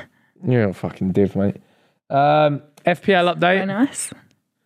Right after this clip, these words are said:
Speaker 1: Oh, yeah, I've not checked mine in, like, three weeks,
Speaker 2: Faith
Speaker 1: not
Speaker 2: missed the
Speaker 1: gonna lie.
Speaker 2: deadline, so she, it's game week five.
Speaker 1: I don't think you made many more points than me, no.
Speaker 2: I got three more points than you.
Speaker 1: Oh, exactly,
Speaker 2: Yeah.
Speaker 1: many more,
Speaker 2: Everyone's
Speaker 1: yeah.
Speaker 2: had a horrid week, that's why.
Speaker 1: Really?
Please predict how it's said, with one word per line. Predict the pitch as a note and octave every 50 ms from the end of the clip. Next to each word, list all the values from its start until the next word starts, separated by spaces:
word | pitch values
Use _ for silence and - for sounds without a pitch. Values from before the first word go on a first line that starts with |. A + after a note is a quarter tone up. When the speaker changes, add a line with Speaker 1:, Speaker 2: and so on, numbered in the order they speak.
| _ _ _ _ _ _ _ _ _ -
Speaker 1:
Oh, | A#3 A3+ A3+
yeah, | A3 A3 A3 A3
I've | A3+ C#4
not | C#4+ C4+ -
checked | - A#3 - -
mine | G#3+ G3+ G3+
in, | G3+ G3
like, | F#3+ - -
three | - G#3 G3+
weeks, | G3 G3+ G3+ D#3+
Speaker 2:
Faith | D#3 D3+
Speaker 1:
not | - F#3
Speaker 2:
missed | D3+ -
the | - -
Speaker 1:
gonna | - D3+
lie. | D#3+
Speaker 2:
deadline, | - C#3+ C3+ B2 A#2 G#2+ G#2 G2+ F#2+ - _ _
so | - - C3+ B2+ B2
she, | A2+ - - C3+ B2 B2 B2+
it's | A#2+ A#2+ C3 B2 A2+
game | - - C#3 C#3+ C#3 C3+
week | C3 B2 A#2+ G#2+ - -
five. | - - - - - G2+ G#2 B2 D3 F3 G3 G#3+ A3 A3 A3 A3 A3+ A3 A3 F#3+ - - - - -
Speaker 1:
I | - D#4+ F#4 F#4
don't | - G#4+ A4+ G4+ F#4
think | F4+ D4 D4+
you | E4 D#4+
made | D#4 D4+ C#4+
many | C#4 C4+ C4 C4
more | B3 B3 B3 A#3+
points | - C4 B3 B3+ - -
than | - A#3 A#3
me, | B3 B3 A#3+
no. | G#3+ G3 G3 A#3 C4+ C#4+ D4+ - - -
Speaker 2:
I | C3+ B2+
got | - B2+ A2+ - - _ _ -
three | C3+ B2 A#2+
more | G2+ F#2 F#2
points | F2+ - A2+ F#2+ - G#2+
than | A2 G#2+
you. | G#2+ A2 A2 - - _ -
Speaker 1:
Oh, | - A#3 F#3+ -
exactly, | - G#3+ A#3+ A#3 A3 - A#3 - A3+ G#3+
Speaker 2:
Yeah. | G3
Speaker 1:
many | G#3+ A3+ A3
more, | C#3
Speaker 2:
Everyone's | C3+ - C3 B2 B2+ A#2 A#3
Speaker 1:
yeah. | A3 G#2+
Speaker 2:
had | G#2 G#2
a | G#2 G2+ - -
horrid | - - - - - - - - - B2 G2+ F#2+ F#2+ F#2 F2+
week, | G2 G#2 G2+ G#2 - -
that's | G#2+ G#2 G2 - -
why. | G#2 F#2+ A#3
Speaker 1:
Really? | A3+ A3 A3 G#3+ G#3 G#3 G#3+ G#3+